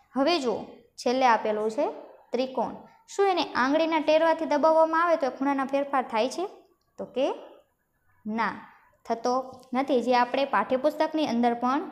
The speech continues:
એના ચિત્રો જોયા હતા કે તેમાં ફેરફાર થતો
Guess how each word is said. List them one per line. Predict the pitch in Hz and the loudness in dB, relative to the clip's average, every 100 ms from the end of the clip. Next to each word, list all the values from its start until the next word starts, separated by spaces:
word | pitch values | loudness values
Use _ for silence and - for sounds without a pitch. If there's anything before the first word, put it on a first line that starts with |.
| - | -8
એના | 226 226 233 | -4 -4 -4
ચિત્રો | 214 214 269 302 - - 233 | -6 0 2 2 0 -8 -6
જોયા | 220 247 208 | 0 2 2
હતા | 180 180 - - - _ - | 0 -6 -10 -12 -18 _ -6
કે | |
તેમાં | 226 233 247 269 262 | -4 -2 0 -2 -2
ફેરફાર | 220 214 247 | -4 -2 -2
થતો | 247 202 202 | -2 -6 -2